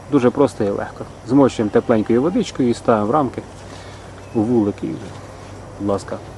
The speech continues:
така підгодівля в нас. От. Добре. Все, дякую за увагу.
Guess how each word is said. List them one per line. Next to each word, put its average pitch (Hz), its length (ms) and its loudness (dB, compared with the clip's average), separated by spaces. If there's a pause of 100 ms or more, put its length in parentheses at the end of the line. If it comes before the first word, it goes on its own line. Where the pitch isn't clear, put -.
така - 240 -4
підгодівля 101 480 0 (100)
в - 20 -10
нас. 98 200 -12 (1200)
От. 95 400 -10 (320)
Добре. 160 440 2 (840)
Все, 170 220 6
дякую 143 420 8
за 127 140 6
увагу. 135 440 6